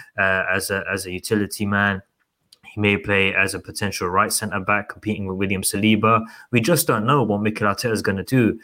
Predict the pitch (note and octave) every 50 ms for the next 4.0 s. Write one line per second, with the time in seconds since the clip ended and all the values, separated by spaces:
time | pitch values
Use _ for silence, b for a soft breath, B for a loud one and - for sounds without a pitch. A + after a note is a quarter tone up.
0 | B B B B B - A#2 A#2 B2 G#2+ A#2 C3 C#3 - - B2+ B2 A2+ - -
1 | B2+ G2+ G2 G2 F#2 G#2 A2+ A2 G#2 G#2 G2 G#2 G#2+ G#2+ G#2 G2+ G#2 G2+ G2 F#2
2 | - - B2 A#2 A#2 - - G#2 F#2+ G2+ F2 G2 F#2+ F#2 F#2 G2+ G2+ G2+ - F#2+
3 | F#2+ - - A#2 A2 G#2+ G#2 G#2+ F#2+ - - - A2+ G#2+ G#2+ A2 A2 G#2+ B